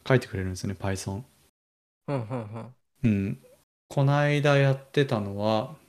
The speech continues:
Speaker 1: なんかアレの操作だな。なんか、複数のアレがあった時に、なんかをする、なんか共通項を抜き出すとか、なんかそんな感じだったと思うんですけど、っていう
Speaker 2: うんうん。
Speaker 1: Pythonスクリプト書いてねって、チャットジーピーティーに投げて書いてもらうってのやってましたね。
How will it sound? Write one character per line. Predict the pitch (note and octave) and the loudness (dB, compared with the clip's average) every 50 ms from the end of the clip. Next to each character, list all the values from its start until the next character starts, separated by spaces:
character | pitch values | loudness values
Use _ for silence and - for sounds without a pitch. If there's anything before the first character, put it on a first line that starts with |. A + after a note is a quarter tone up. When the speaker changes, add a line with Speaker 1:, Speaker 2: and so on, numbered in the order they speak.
| _ _ _ _ _ _ _ _ _ _ _ _ _ _ _ _ _ _ _ _ _ - - | _ _ _ _ _ _ _ _ _ _ _ _ _ _ _ _ _ _ _ _ _ -12 -6
Speaker 1:
な | C3+ C#3 | -4 -4
ん | B2 - | -4 -4
か | - - G#2+ | -4 -4 -2
ア | A2 | 0
レ | C3 C#3+ D3+ D#3 | 2 2 2 0
の | D#3 C#3+ | -2 -2
操 | - - D3 C3+ | 0 2 0 2
作 | D3 D3+ C#3+ | 2 2 4
だ | C3+ B2 | 4 4
な。 | A2 G2+ A2 - - - | 2 0 -4 -8 -8 -2
な | C#3+ C#3+ C#3 | 0 0 0
ん | C3 | 0
か、 | - A2 - - - - _ _ _ _ _ _ _ _ | -2 -4 -8 -8 -10 -18 _ _ _ _ _ _ _ _
複 | - D3+ C#3+ | 2 2 2
数 | - F3 D#3+ C3+ | 2 2 2 4
の | A#2 G#2+ | 2 2
ア | G#2+ G#2 | 2 2
レ | A2 A2 | 4 4
が | A#2 A#2 | 6 4
あ | |
っ | A#2 - | 4 2
た | - G#2+ | -2 -6
時 | G#2 - - G#2 | -6 -4 -4 -6
に、 | G2+ G2+ G#2 F3 - - _ _ _ _ _ _ _ _ _ _ _ _ _ _ _ _ - | -4 -4 -6 -6 -8 -12 _ _ _ _ _ _ _ _ _ _ _ _ _ _ _ _ 2
な | B2+ A#2+ A#2 | 4 4 4
ん | A2+ | 4
か | - G#2 | 2 -2
を | F#2 F2 | -4 -4
す | - - A2 | -4 -2 0
る、 | B2 A#2+ - - | 0 0 0 -2
な | D#3 E3 C#3+ A#2+ G#2+ | -2 2 2 4 4
ん | - | 2
か | - | 0
共 | - - C#3+ C3+ C3+ | 4 8 8 8 8
通 | C3+ - C#3+ B2+ | 8 6 4 4
項 | - - G#2+ G2+ | 4 4 2 2
を | G2+ | 0
抜 | G#2 G#2 | -2 0
き | - A2+ | 0 0
出 | A2 | 0
す | A2 - | 0 -2
と | - - | -6 -6
か、 | G#2 | -6
な | G#2 | -6
ん | G2 | -6
か | G2+ | -2
そ | - A#2+ | 0 2
ん | A#2+ | 2
な | A#2+ | 4
感 | A#2+ A#2+ A#2 | 4 4 2
じ | A2+ | 2
だ | A2+ | 2
っ | - | 0
た | - | -2
と | - | -6
思 | F#2+ G2 | -6 -6
う | G2 | -6
ん | F#2+ | -6
で | F#2 | -6
す | - | -6
け | - A2 | -6 -6
ど、 | A2+ - | -6 -8
っ | C#3+ - - - - - _ _ _ _ _ _ | -10 -12 -16 -20 -20 -20 _ _ _ _ _ _
て | - B2 | 6 6
い | A#2 A2+ A2 A2+ | 8 8 6 4
う | |
Speaker 2:
う | A#2+ C3+ | 0 0
ん | |
う | |
ん。 | B2+ | 2
Speaker 1:
Python | B2 B2 A#2+ - A#2+ A2+ | 2 2 4 2 0 0
ス | A2 - | -2 0
ク | - B2+ | 0 0
リ | A2 | 0
プ | - | 0
ト | - G#2 | -4 -4
書 | - A#2 G#2+ | -2 -2 -2
い | G2+ | -2
て | - G2 | -2 -4
ね | G#2 G#2 G2+ G2 - | -2 -2 -4 -4 -8
っ | _ | _
て、 | - A2+ - | -10 -10 -6
チ | - | -4
ャ | A2 | -6
ッ | - | -4
ト | - A2 | -4 -4
ジ | G#2+ G#2+ | -4 -4
ー | G2+ G#2 G#2+ | -6 -6 -6
ピ | - - A2 | -6 -4 -4
ー | G#2 - | -4 -4
テ | - | -4
ィ | G#2+ | -6
ー | G2 F#2 | -6 -6
に | F#2+ | -4
投 | G#2 G#2+ G#2 | -4 -4 -4
げ | G2 F2+ | -6 -8
て | - - - | -10 -14 -14
書 | - - G#2+ | -8 -6 -6
い | G2 | -6
て | F#2 G2+ | -6 -8
も | F#2 G2 | -8 -6
ら | G#2+ A#2 | -4 -4
う | A#2 | -4
っ | |
て | - G2+ | -6 -8
の | F#2+ | -12
や | F#2 | -12
っ | - | -12
て | - G#2+ | -14 -12
ま | G#2 | -12
し | - - | -12 -12
た | C3 | -12
ね。 | C3+ C3+ - | -14 -16 -18